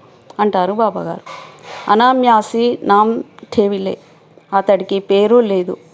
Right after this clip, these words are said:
నిరాకార పురుషుడు. కానీ అతడు లేని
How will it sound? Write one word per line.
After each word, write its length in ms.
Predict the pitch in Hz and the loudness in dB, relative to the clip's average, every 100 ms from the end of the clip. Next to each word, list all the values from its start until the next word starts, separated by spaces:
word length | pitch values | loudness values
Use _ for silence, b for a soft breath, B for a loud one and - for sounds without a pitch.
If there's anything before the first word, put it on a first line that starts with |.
| _ - | _ -2
నిరాకార 560 | 190 202 202 196 190 220 | 0 2 0 0 0 0
పురుషుడు. 500 | 220 180 - 165 - - - | -2 -8 -6 -10 -12 -10 -2
కానీ 360 | 190 180 190 | 0 0 -2
అతడు 440 | 214 - 185 190 208 B B B B 202 | -4 0 -2 -2 -8 B B B B -2
లేని 480 | 208 214 202 196 | 2 2 2 0